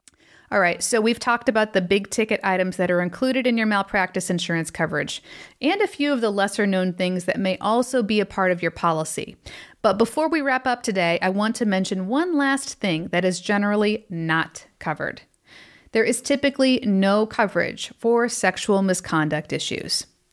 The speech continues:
Although you may get a limited defense, your malpractice insurance policy will not pay for claims in this category.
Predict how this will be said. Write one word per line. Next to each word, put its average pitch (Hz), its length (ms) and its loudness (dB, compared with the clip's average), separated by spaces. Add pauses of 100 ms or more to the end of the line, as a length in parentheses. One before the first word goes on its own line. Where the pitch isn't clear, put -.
(360)
Although 254 320 0
you 330 160 0
may 269 220 2
get 240 240 -2
a 254 120 0
limited 202 600 0
defense, 214 680 -2
your 226 160 0
malpractice 220 600 0
insurance 262 420 2
policy 208 540 0
will 202 260 0
not 202 360 0
pay 226 200 0
for 233 140 -6
claims 175 440 -2
in 165 120 -2
this 160 160 -4
category. 151 640 -4